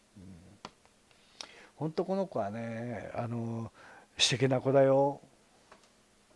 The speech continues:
いつ何時見てもね、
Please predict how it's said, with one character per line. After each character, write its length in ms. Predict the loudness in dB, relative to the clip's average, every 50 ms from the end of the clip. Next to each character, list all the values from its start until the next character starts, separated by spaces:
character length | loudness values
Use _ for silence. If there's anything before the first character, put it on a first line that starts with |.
| _ _ _ _ _ _ _ _ _ _ -20 -20 -20 -20 -20 -20 -20 -20 -20 -20 -20 _ -20 -20 -20 -20 -20 -20 _ _ _ _ _ _ _ _ _ -20 -14 -10
い 100 | -8 -4
つ 140 | -2 0 2
何 160 | 2 2 2
時 240 | 2 2 4 4 6
見 160 | 6 6 4
て 80 | 4 2
も 160 | 0 0 -4
ね、 80 | -8